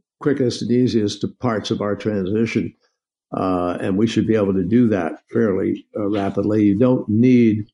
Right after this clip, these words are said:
oil. You, natural gas, obviously, is, is the wiser choice because it's about a fifty percent reduction in,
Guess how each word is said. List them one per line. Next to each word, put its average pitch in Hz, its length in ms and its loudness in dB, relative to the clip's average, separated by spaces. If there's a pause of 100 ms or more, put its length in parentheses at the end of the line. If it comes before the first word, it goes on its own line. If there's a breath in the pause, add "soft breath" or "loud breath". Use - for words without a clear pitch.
(520)
oil. 120 440 2
You, 104 460 -2
natural 113 380 -4
gas, 110 460 -4
obviously, 101 600 0
is, 101 380 -2
is 104 300 -4
the 90 320 -2
wiser 107 500 -2
choice 113 460 0
because 104 340 -2
it's 92 200 -4
about 95 240 -4
a 98 40 -6
fifty 117 320 -2
percent 107 460 -2
reduction 101 560 -2
in, 95 240 -4